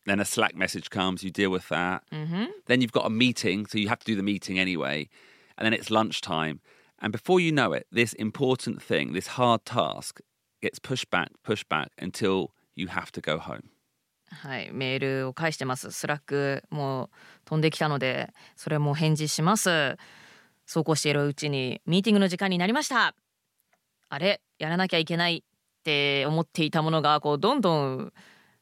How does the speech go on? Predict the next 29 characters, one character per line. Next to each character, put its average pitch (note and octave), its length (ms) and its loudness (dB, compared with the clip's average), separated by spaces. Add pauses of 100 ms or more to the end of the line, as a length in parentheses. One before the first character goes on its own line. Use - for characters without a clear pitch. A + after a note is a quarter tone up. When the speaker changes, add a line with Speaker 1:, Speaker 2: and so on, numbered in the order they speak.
(100)
Speaker 2:
こ C3 300 -6
う、 C3+ 40 -2
ま C#3+ 80 0
た C#3+ 100 -2
先 D3+ 200 -4
延 D3+ 60 4
ば C#3+ 80 0
し C#3+ 120 -4
に C#3 120 2
な C#3 80 2
っ - 40 -10
て B2+ 80 -6
い A#2+ 40 -2
き - 80 -8
ま C3+ 80 -4
す - 100 -2
ね。 A3 300 2
Speaker 1:
Yeah, G2+ 120 2 (140)
you're G2 80 2
procrastinating, - 760 -2
right? C3 180 2 (340)
Speaker 2:
は C3+ 160 -6
い。 - 80 -8 (100)
Speaker 1:
So, C2+ 380 2 (520)
that D#3+ 260 0
task A2 640 0 (440)
is G#2 240 0 (120)
a F#2+ 80 2
frog - 480 -4